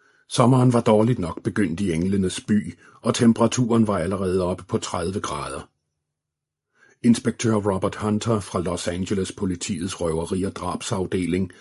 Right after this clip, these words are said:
standsede timeren på sit armbåndsur, da han nåede sin opgang i Huntingdon Park, sydøst for downtown. Ti kilometer på otteogtredive minutter.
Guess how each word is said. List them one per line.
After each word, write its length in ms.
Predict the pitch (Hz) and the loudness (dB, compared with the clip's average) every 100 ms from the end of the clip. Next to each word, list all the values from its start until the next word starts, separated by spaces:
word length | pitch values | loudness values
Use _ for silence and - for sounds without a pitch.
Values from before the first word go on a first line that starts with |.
| _ | _
standsede 520 | - 110 101 - 104 | -2 0 0 0 0
timeren 540 | 85 92 87 95 95 90 | 0 -4 -4 -2 -2 -2
på 120 | 98 | -4
sit 180 | - 82 | -6 -8
armbåndsur, 760 | 76 92 104 95 113 92 - _ _ - | -8 -6 -4 -4 -2 -4 -4 _ _ -4
da 60 | 113 | 0
han 120 | 113 | 4
nåede 340 | 107 95 98 | 4 4 2
sin 200 | 101 104 | 2 -2
opgang 460 | 80 90 - 101 98 | -2 -4 -2 -2 -2
i 40 | |
Huntingdon 680 | 101 95 92 104 92 82 73 | -4 -4 -4 -2 -4 -2 -6
Park, 460 | - 92 87 95 - _ | -6 -6 -6 -8 -12 _
sydøst 520 | - 110 95 85 - | -8 -4 -2 -4 -6
for 100 | 107 | -6
downtown. 680 | 85 80 82 - 73 69 67 _ _ _ _ _ _ _ _ _ _ _ _ _ _ _ - | -6 -6 -6 -8 -8 -10 -14 _ _ _ _ _ _ _ _ _ _ _ _ _ _ _ -8
Ti 140 | 151 131 | -4 -4
kilometer 560 | - 113 98 87 107 | 0 0 2 0 -2
på 180 | 104 104 | 0 0
otteogtredive 580 | 101 113 - 82 87 95 | 0 -2 -4 -6 -4 -2
minutter. 380 | 90 76 76 | 0 -2 -4